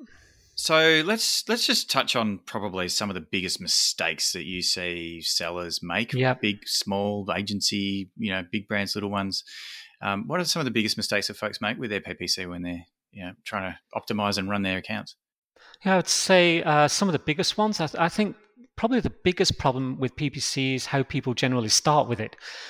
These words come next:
Speaker 2: So there's a lot of different advice out there, like begin with automatic campaigns and let the algorithm farm the keywords for you and so on. But I
Speaker 1: Yep.
Speaker 2: think that's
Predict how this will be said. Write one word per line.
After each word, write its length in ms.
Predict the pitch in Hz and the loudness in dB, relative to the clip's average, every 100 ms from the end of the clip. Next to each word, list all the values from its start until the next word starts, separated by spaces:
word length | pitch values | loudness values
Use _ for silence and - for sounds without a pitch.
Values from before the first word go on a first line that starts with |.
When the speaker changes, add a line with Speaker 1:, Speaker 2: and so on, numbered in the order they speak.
| - | -2
Speaker 2:
So 140 | - | 0
there's 120 | 139 | 2
a 60 | 156 | 4
lot 180 | 156 170 | 4 4
of 160 | 127 | 2
different 300 | - - 127 | -2 -2 -4
advice 440 | 117 - 127 127 - | -2 2 4 4 2
out 180 | 110 - | 0 0
there, 300 | 117 117 113 | 0 2 0
like 220 | 104 101 | -2 -4
begin 240 | 104 120 | -4 -2
with 160 | 110 - | -2 0
automatic 580 | 117 - 113 120 - - | -2 0 0 0 -2 -4
campaigns 600 | 120 117 - 120 117 120 | -4 -2 0 0 0 -2
and 100 | 107 | -2
let 120 | 110 | -2
the 100 | 110 | 0
algorithm 600 | 107 123 127 107 120 113 | 2 2 0 -2 -2 -2
farm 440 | - - 117 113 | -4 0 2 2
the 100 | 110 | -2
keywords 460 | - - 117 113 117 | -4 -4 0 0 -2
for 220 | - 127 | -2 -2
you 60 | 120 | 0
and 100 | 120 | 0
so 160 | - 120 | 2 2
on. 160 | 127 - - - - | 2 -4 -14 -16 -4
But 100 | 120 | 0
I 20 | 123 | 2
Speaker 1:
Yep. 60 | |
Speaker 2:
think 160 | 151 123 | 2 2
that's 360 | 123 - - | 0 -2 -6